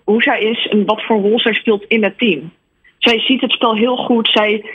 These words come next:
snapt het heel goed, zij kan heel makkelijk aanwijzingen geven. En je ziet haar ook altijd tijdens de wedstrijd heel veel coachen, ook al staat ze helemaal voorin. Ehm, ja, natuurlijk ben je Danielle kwijt, eh, eh, die ook bij die laatste wedstrijd. Ja, dat is ook een belangrijke factor. Ehm,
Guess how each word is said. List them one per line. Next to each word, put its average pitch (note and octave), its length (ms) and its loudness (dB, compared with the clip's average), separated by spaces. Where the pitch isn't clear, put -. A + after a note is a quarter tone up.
snapt - 340 0
het A#3 100 -2
heel B3 140 2
goed, A#3 260 -2
zij G#3 120 0
kan G#3+ 160 0
heel G#3+ 200 2
makkelijk A#3 420 0
aanwijzingen G#3+ 580 0
geven. G#3+ 260 0
En A3 120 2
je G3 60 0
ziet A3+ 160 0
haar G#3+ 80 2
ook G3 80 -6
altijd G3 260 -2
tijdens G#3+ 220 0
de - 60 -6
wedstrijd G3+ 300 -2
heel G#3 140 2
veel F3+ 120 -6
coachen, G#3+ 360 0
ook - 80 -4
al A3 80 0
staat G#3 280 0
ze - 80 -10
helemaal G3+ 240 -2
voorin. G#3+ 340 0
Ehm, F#3+ 580 0
ja, F3+ 140 0
natuurlijk F3+ 320 0
ben F#3 220 0
je F3+ 260 0
Danielle F#3+ 400 0
kwijt, F#3 460 -2
eh, F3+ 440 2
eh, F#3+ 160 2
die F#3+ 120 2
ook F#3+ 160 -6
bij F#3+ 240 -4
die F#3 100 0
laatste F#3+ 320 0
wedstrijd. F#3 480 -2
Ja, - 80 0
dat F3 100 0
is - 80 -4
ook A3 180 2
een A#3 80 0
belangrijke G#3 460 0
factor. G#3+ 520 -2
Ehm, F#3+ 540 0